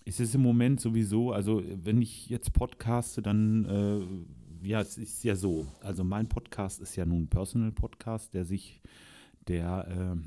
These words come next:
äh, eigentlich so ein bisschen wie ein Tagebuch organisiert sein soll. Oder es soll eigentlich meinen täglichen, täglichen Verlauf schaffe ich natürlich so in diesem, in diesem Turnus nicht, aber der soll schon das wiedergeben, was ich im Moment so mache und so erlebe.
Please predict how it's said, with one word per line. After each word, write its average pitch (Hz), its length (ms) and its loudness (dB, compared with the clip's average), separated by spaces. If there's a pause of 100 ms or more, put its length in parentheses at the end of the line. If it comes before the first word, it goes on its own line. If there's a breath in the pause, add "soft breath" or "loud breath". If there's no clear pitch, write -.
(140)
äh, - 20 -14
eigentlich 98 360 -2
so 92 80 0
ein 87 80 0
bisschen 90 400 0
wie 90 80 0
ein 92 100 2
Tagebuch 92 640 -2
organisiert 85 760 0
sein 80 280 0
soll. 82 340 0
Oder 80 160 -2
es 80 100 -4 (160)
soll 120 200 0
eigentlich 107 440 -4 (540 loud breath)
meinen 95 280 4
täglichen, 92 580 0 (580)
täglichen - 420 -4
Verlauf 80 380 -2
schaffe 87 260 -6
ich 80 60 -2
natürlich 80 420 -4
so 90 160 0
in 87 100 2
diesem, 82 340 0 (320)
in 87 120 -4
diesem 85 240 -4
Turnus 117 400 2
nicht, 98 260 0
aber 87 280 -2 (500 loud breath)
der 90 140 -2
soll 107 180 0
schon 95 200 0
das 98 240 -4
wiedergeben, 104 560 0
was 95 160 -4
ich 104 160 -6
im 98 60 2
Moment 98 320 0
so 85 120 -4
mache 101 300 -2
und 98 200 0
so 98 160 -4
erlebe. 85 580 -2